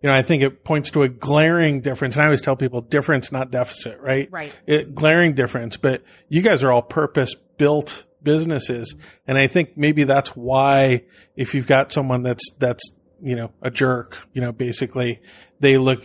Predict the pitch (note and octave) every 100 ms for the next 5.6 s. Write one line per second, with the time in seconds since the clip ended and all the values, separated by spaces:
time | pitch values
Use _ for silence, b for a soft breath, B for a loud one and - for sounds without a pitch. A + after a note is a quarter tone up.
0 | - D#3 F3 D#3 C3 C3+ C#3+ _ _ G3
1 | F#3+ - - - G#3 - E3 C#3 C3 B2+
2 | - C3 C3+ B2 B2 A#2+ A2+ A2+ G#2+ -
3 | - D3 D3+ D#3 - b - - D#3+ D3
4 | E3+ C#3+ B2+ D#3+ D3+ C#3 C3 B2 _ _
5 | _ C#3+ A3+ B2 G#2